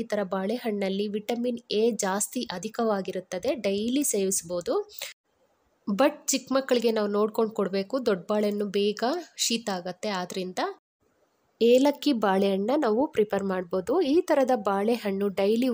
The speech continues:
ಒಂದೊಂದು ತಿಂತಾ ಇದ್ರೆ ನಮ್ಮ ದೃಷ್ಟಿಕೋನವನ್ನ ಹೆಚ್ಚು ಮಾಡುತ್ತೆ. ಡೈಲಿ ಒಂದೊಂದು ತಿನ್ಬೇಕು. ಇದರಲ್ಲಿ ವಿಟಮಿನ್ ಎ ಜಾಸ್ತಿ ಇರೋದ್ರಿಂದ ದಿನೇ ದಿನೇ ನಮಗೆ ಕಣ್ಣಿನ ದೃಷ್ಟಿಯನ್ನ ಜಾಸ್ತಿ ಮಾಡುತ್ತೆ, ಅದಕ್ಕೆ ಹೆಲ್ಪ್ ಆಗುತ್ತೆ ಈ ಥರ ಬಾಳೆಹಣ್ಣು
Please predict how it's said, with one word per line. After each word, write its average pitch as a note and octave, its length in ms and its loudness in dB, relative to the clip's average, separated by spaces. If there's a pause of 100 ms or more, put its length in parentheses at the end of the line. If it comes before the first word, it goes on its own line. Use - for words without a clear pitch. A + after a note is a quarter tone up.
ಒಂದೊಂದು G3 320 -4
ತಿಂತಾ G3+ 340 -2
ಇದ್ರೆ F#3+ 220 -2 (100)
ನಮ್ಮ G#3 160 -2 (160)
ದೃಷ್ಟಿಕೋನವನ್ನ G#3 920 0 (640)
ಹೆಚ್ಚು C4+ 360 0
ಮಾಡುತ್ತೆ. F#3+ 420 0 (440)
ಡೈಲಿ A#3+ 340 4
ಒಂದೊಂದು G3 320 -4
ತಿನ್ಬೇಕು. F#3 640 -2
ಇದರಲ್ಲಿ G#3+ 320 0 (100)
ವಿಟಮಿನ್ C#4 420 0 (160)
ಎ A3 120 4 (120)
ಜಾಸ್ತಿ G3 300 -2
ಇರೋದ್ರಿಂದ A#3 540 0 (560)
ದಿನೇ A#3+ 200 4 (140)
ದಿನೇ A3+ 180 2 (120)
ನಮಗೆ G3+ 340 -2 (240)
ಕಣ್ಣಿನ A3+ 320 0 (140)
ದೃಷ್ಟಿಯನ್ನ G3 520 -4 (200)
ಜಾಸ್ತಿ G3 320 -2
ಮಾಡುತ್ತೆ, F3+ 440 -6 (120)
ಅದಕ್ಕೆ A#3 300 -6 (100)
ಹೆಲ್ಪ್ A#3+ 340 -2
ಆಗುತ್ತೆ F#3+ 340 -6 (180)
ಈ - 40 -4
ಥರ G#3+ 180 -6 (160)
ಬಾಳೆಹಣ್ಣು F#3+ 480 -2